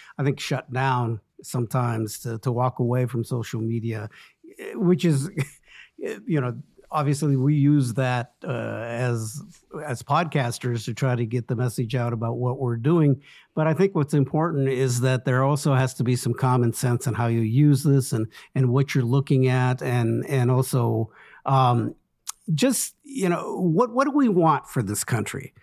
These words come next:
Do we want to continue being, uh, in this situation where we're, we're not willing to do what's necessary to try to get a hold of this pandemic? We're not doing what's necessary to try to really confront the systemic racism that's in this country.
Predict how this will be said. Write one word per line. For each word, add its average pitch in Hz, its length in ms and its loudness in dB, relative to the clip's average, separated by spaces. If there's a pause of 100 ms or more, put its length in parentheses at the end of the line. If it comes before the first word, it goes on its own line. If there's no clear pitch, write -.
(320)
Do 160 160 6
we 196 240 6
want 165 480 4
to 135 100 0
continue 165 680 4
being, 139 760 4
uh, 117 500 0 (140)
in 147 200 4
this 151 180 4
situation 131 880 2 (360)
where 127 320 2
we're, 123 520 0
we're 127 180 0
not 175 360 4
willing 160 400 6
to 139 100 2
do 139 180 4
what's 160 280 2
necessary 135 600 2
to 107 120 -2
try 143 180 0
to 143 80 0
get 135 140 2
a 131 60 2
hold 123 260 2
of 110 80 -4
this 117 160 0
pandemic? 113 800 0 (340)
We're 131 140 4
not 185 340 2
doing 147 420 6
what's 139 240 2
necessary 127 760 2
to 113 120 0
try 127 320 0
to 117 160 2
really 156 600 2
confront 156 600 0
the 127 100 0
systemic 139 720 0
racism 127 720 2
that's 117 220 -2
in 117 100 0
this 117 180 -2
country. 123 380 -2